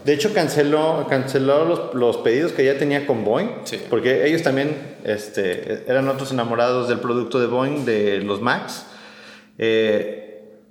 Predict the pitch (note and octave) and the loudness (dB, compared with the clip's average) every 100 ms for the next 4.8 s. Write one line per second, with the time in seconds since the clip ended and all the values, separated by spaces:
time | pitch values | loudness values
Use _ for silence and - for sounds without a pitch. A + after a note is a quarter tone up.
0 | - C3 B2+ D3+ F3 C3 - - C#3 E3+ | -6 -2 0 2 2 0 -2 0 2 2
1 | E3 E3 C#3+ E3+ A#3+ B3+ F#3 D#3+ E3 F#3 | 2 2 4 4 4 2 0 0 0 0
2 | D#3 B2+ C#3+ D#3 E3 D3+ C#3 F3 G3 G3 | 0 0 0 0 2 2 0 -2 -2 0
3 | C#3+ C3+ - C3+ D#3+ D#3+ D#3 D#3+ C#3+ D3+ | 0 2 2 2 0 -2 -4 -4 -2 -4
4 | - - D#3 D3+ D3 C#3+ C#3 - | -4 -4 -4 -2 -2 -2 -2 -10